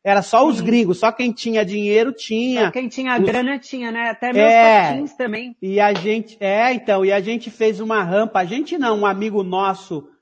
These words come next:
Speaker 1: fez uma rampa, é, enorme,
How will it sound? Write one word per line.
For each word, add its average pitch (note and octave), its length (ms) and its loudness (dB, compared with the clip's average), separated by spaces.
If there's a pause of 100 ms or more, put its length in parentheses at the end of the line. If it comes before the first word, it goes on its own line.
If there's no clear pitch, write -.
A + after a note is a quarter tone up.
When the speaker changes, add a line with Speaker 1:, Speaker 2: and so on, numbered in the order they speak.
(220)
Speaker 1:
fez F#3+ 240 0
uma G3+ 240 -2
rampa, D#3+ 720 0 (380)
é, C#3+ 720 -4 (200)
enorme, G3+ 680 4